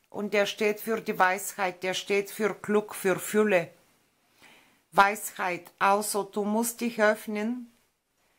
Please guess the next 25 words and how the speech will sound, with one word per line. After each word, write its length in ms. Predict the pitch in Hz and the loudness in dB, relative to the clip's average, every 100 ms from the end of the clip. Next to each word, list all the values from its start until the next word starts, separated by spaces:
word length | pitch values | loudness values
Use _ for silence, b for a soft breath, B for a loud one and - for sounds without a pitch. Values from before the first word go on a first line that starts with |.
| _ | _
für 220 | - 208 196 | -4 0 0
die 160 | 202 | 2
Liebe, 400 | 196 214 226 220 | 4 2 2 -2
für 220 | 220 202 | -2 -6
die 180 | 180 202 | -4 -6
Fülle, 400 | 196 208 208 208 | -2 0 2 0
für 220 | 202 190 | -2 -6
die 180 | 175 196 | -4 -4
gute, 340 | 160 214 220 214 | 0 -2 0 -2
positive 600 | 196 196 190 - 208 196 | 0 0 -2 -6 -2 0
Energien. 680 | 196 180 175 185 185 180 165 _ _ _ _ _ _ _ _ _ _ _ _ _ _ b b b - | 0 -2 -4 -2 -2 -2 -8 _ _ _ _ _ _ _ _ _ _ _ _ _ _ b b b 2
Einfach 420 | 208 220 220 220 | 2 2 -2 -2
dein 240 | 214 208 | -6 -6
Herz 400 | 208 220 208 - | -4 -4 -4 -4
öffnen. 360 | 196 185 190 180 | -4 -4 -8 -8
Hier 280 | - 196 196 | -2 -2 2
haben 400 | 190 190 208 196 | -2 -2 -8 -2
wir 340 | 208 190 190 b b b b | 2 2 0 b b b b
blockierte 880 | 170 190 196 214 202 - 208 190 185 - | -2 -2 2 0 0 0 2 2 -2 -10
Herzchakra 960 | - 208 202 - - - 185 - 185 180 | 0 2 2 0 -4 2 2 2 -2 -2
oder 160 | 175 | -2
blockierte 760 | 160 185 180 202 175 202 185 185 | -6 -10 -4 -4 -2 0 0 -2
Emotionen, 720 | - 190 185 185 180 180 175 175 | -4 -2 -2 2 2 2 -2 -6
blockierte 520 | 180 175 196 190 196 | -6 -4 -4 -2 -2
Liebe. 440 | 185 185 156 180 | 0 0 0 -6